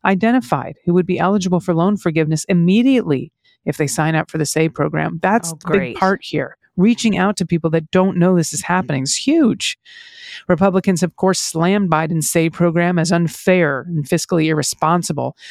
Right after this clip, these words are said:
Speaker 1: blasting the hundreds of billions of dollars the program is expected to cost. House Republicans passed legislation last year to nullify the program, though the effect fell short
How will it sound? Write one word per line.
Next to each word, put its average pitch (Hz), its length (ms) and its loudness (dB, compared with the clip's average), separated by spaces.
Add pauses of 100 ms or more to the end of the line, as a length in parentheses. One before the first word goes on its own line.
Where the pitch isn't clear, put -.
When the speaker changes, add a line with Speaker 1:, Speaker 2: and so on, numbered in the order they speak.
(160)
Speaker 1:
blasting 180 360 0
the 160 60 0
hundreds 180 380 0
of 147 180 -4
billions 175 440 4
of 156 100 -2
dollars 165 380 0
the 165 80 -2
program 160 400 2
is 151 100 -2
expected - 520 -6
to 165 60 -4
cost. 165 560 -2 (320)
House 185 220 0
Republicans 185 500 0
passed 190 300 -2
legislation 196 580 0
last 226 340 0
year 165 440 0
to 160 160 0
nullify 156 640 2
the 165 80 0
program, 160 720 -4
though 156 220 0
the 165 100 0
effect - 380 -4
fell 190 180 0
short 202 580 0